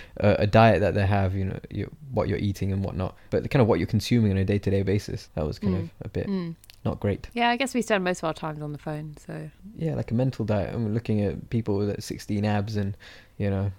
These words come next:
Speaker 1: et cetera, et cetera.
Speaker 2: Sixteen abs. Abs.
Speaker 1: Abs.
Speaker 2: Still strong.
Speaker 1: They
Speaker 2: Got all
Speaker 1: are
Speaker 2: those
Speaker 1: all these
Speaker 2: abs.
Speaker 1: abs that go from their
Speaker 2: <laughs>
Speaker 1: toes up to their shoulders. <laughs>
Speaker 2: I guess this is well-being, isn't it? This is,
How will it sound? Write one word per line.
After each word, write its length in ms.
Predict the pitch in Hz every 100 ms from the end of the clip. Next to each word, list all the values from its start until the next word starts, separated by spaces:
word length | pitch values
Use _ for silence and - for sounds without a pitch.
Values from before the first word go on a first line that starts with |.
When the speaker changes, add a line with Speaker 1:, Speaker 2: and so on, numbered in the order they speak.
| - -
Speaker 1:
et 140 | 87
cetera, 360 | - 101 - 92
et 80 | -
cetera. 140 | 107
Speaker 2:
Sixteen 160 | 226 214
abs. 400 | 180 190 151 - - -
Abs. 380 | 196 160 143 - - -
Speaker 1:
Abs. 540 | 175 190 156 120 - - - -
Speaker 2:
Still 140 | 175
strong. 500 | - 185 190 151 180 165
Speaker 1:
They 200 | 180 190
Speaker 2:
Got 80 |
all 80 | 175
Speaker 1:
are 60 | 185
Speaker 2:
those 120 | 170
Speaker 1:
all 60 | 208
these 100 | 165
Speaker 2:
abs. 260 | 143 123 -
Speaker 1:
abs 300 | 147 151 120
that 200 | 117 117
go 140 | 127
from 220 | 120 123 262
their 140 | 110
Speaker 2:
<laughs> 260 | 330 262 - 254
Speaker 1:
toes 280 | 147 135
up 100 | 127 -
to 80 | 269
their 140 | 113
shoulders. 560 | 110 120 117 104 101 - - - - -
<laughs> 1040 | - 127 - - - 196 233 208 - -
Speaker 2:
I 80 | 233
guess 160 | 339 381
this 220 | 302 247
is 300 | 208 185 185
well-being, 580 | 185 180 165 165 - 131
isn't 240 | 156 151 160
it? 200 | 185 -
This 180 | 170
is, 120 | -